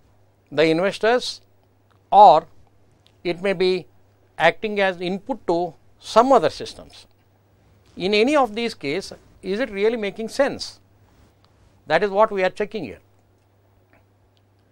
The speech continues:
Once we perform such business analysis, then we move towards assessing the legacy system from technical perspective. Any system that we build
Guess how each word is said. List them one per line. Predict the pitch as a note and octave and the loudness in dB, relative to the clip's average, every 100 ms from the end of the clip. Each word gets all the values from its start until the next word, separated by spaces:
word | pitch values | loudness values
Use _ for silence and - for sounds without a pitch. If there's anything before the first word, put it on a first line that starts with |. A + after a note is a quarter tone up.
| _ _ _ | _ _ _
Once | C3+ G3+ D#4+ D#4+ - - | 4 6 6 2 -6 -8
we | G3+ A3+ | -4 -4
perform | - F#3+ - A#3 A#3 | 2 0 4 2 2
such | - G#3+ E3+ | 0 0 -2
business | D3+ E3 A3 | -6 -4 -4
analysis, | A3 F#3 E3 A#2+ F3 A#3+ - - _ _ _ _ _ _ _ _ _ _ - | -2 -2 -4 -4 -2 -2 -4 -20 _ _ _ _ _ _ _ _ _ _ -2
then | F#3 C4 B3+ | 2 2 0
we | G3 A3+ | -2 -4
move | G3 A#3 C#4 | -2 -2 0
towards | G3 F#3 G3+ - | 0 0 -2 -2
assessing | E3 - A3+ G3+ F#3+ F3+ _ _ _ _ _ _ _ _ _ _ _ _ | -6 -2 -2 -2 -8 -14 _ _ _ _ _ _ _ _ _ _ _ _
the | D3+ D#3+ | -2 2
legacy | G3 A#3 A3+ A3 | 4 2 0 -4
system | E3 - D3 D#3 D3 _ _ _ | -4 -4 -6 -6 -14 _ _ _
from | E3+ F#3 | -4 -4
technical | - F3 F#3+ F#3+ E3 | -2 -6 -6 -8 -8
perspective. | - - - - - _ _ _ _ _ _ _ _ _ _ _ _ _ _ _ _ _ _ _ _ _ _ | -8 -10 -14 -18 -20 _ _ _ _ _ _ _ _ _ _ _ _ _ _ _ _ _ _ _ _ _ _
Any | G3+ C4 D#4 | 2 4 4
system | - - C#4 A#3+ | -2 0 -2 2
that | G#3+ G#3 | 2 2
we | F3 | -4
build | C#3 A3 C#3 C#3 | -2 -2 -2 -6